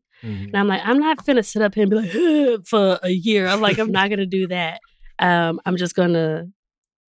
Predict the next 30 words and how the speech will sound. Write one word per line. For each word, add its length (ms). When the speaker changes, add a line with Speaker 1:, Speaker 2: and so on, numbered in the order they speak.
Speaker 2:
use 300
this 340
opportunity 480
to 60
show 160
y'all 220
that 120
I'm 120
just 240
talented 600
and 140
I 100
just 180
like 240
doing 240
random 320
stuff." 280
And 320
truly, 1120
truly, 600
truly, 440
truly, 680
I 140
don't 160
know 120
how 160
to 100
explain 560
this, 380
but 180